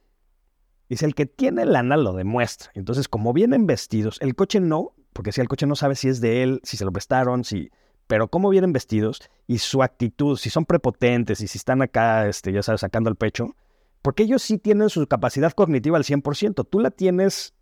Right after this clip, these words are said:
sesgada, tú la tienes, tú la tienes limitada por el alcohol. No te das cuenta que esta persona te está observando, porque tu capacidad de atención, evidentemente,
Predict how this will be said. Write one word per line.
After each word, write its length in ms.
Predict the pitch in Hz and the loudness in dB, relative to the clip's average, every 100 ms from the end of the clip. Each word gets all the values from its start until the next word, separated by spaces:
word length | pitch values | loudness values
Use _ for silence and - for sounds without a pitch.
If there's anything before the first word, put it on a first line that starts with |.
| - | -12
sesgada, 500 | - 113 110 120 135 | -4 -2 0 0 0
tú 100 | 151 | -2
la 60 | |
tienes, 260 | - 160 156 | 0 0 0
tú 80 | 165 | 0
la 80 | 170 | 0
tienes 180 | 165 | 2
limitada 460 | 143 117 107 - 143 | 2 0 0 0 0
por 160 | 131 98 | 0 -2
el 100 | 95 | -2
alcohol. 340 | 92 113 123 | -2 0 0
No 120 | 165 | 0
te 100 | - | 2
das 180 | 185 - | 2 2
cuenta 240 | 160 156 | 0 0
que 60 | 135 | 0
esta 120 | 147 | 0
persona 280 | 120 113 135 | 0 0 0
te 80 | 117 | 0
está 140 | - | -4
observando, 560 | 120 120 104 101 98 - _ _ - | 0 0 0 -2 -2 -8 _ _ -8
porque 320 | 101 120 113 | -4 -2 -4
tu 80 | - | -4
capacidad 420 | - 113 120 135 | -4 -2 0 2
de 80 | 156 | 4
atención, 440 | 160 127 - 135 131 | 2 0 0 2 2
evidentemente, 680 | 117 131 123 123 120 123 | 0 0 -2 -2 -2 -4